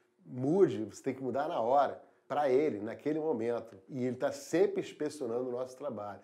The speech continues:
Não como se fosse um, um chefe ou um escritório de projetos policial, mas ele é o responsável pelo produto final que nós estamos gerando.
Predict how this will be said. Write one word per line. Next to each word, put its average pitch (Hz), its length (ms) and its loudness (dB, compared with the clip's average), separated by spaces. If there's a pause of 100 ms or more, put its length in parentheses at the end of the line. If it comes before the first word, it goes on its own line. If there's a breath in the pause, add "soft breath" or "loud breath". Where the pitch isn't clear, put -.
(280 loud breath)
Não 208 180 2
como 233 140 0
se - 120 -8
fosse 170 360 -2
um, 127 280 -2
um 107 140 -6
chefe 127 680 -4 (320 soft breath)
ou 127 240 2
um 127 180 -2
escritório 120 440 -4
de - 60 -14
projetos 120 580 -2
policial, 113 800 -4 (280 loud breath)
mas 113 200 -6
ele 131 200 -2 (300)
é 135 160 0
o 170 100 2
responsável 151 1000 -2
pelo 160 240 -2
produto 135 340 -4
final 120 340 -4
que - 80 -12
nós 113 160 -6
estamos 113 340 -8
gerando. 104 400 -8